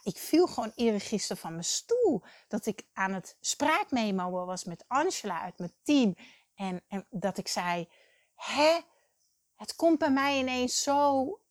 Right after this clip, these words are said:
De, het was mijn overtuiging dat mensen vroeger mij dit verteld hebben. Maar dat betekent nog niet dat het de waarheid is. Dat betekent nog niet dat het een feit is. En dat besef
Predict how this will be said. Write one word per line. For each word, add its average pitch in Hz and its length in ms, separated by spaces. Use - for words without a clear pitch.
De, - 340
het 208 240
was 254 180
mijn 302 440
overtuiging 254 880
dat 214 140
mensen 254 480
vroeger 262 420
mij 220 180
dit 226 200
verteld 269 540
hebben. 170 420
Maar 240 180
dat 285 160
betekent 311 560
nog 254 200
niet 277 340
dat 254 180
het 240 120
de 254 140
waarheid 262 720
is. - 540
Dat 247 120
betekent 311 500
nog 254 160
niet 247 400
dat 233 180
het 247 120
een 240 180
feit 440 540
is. 175 520
En 226 240
dat 339 280
besef - 760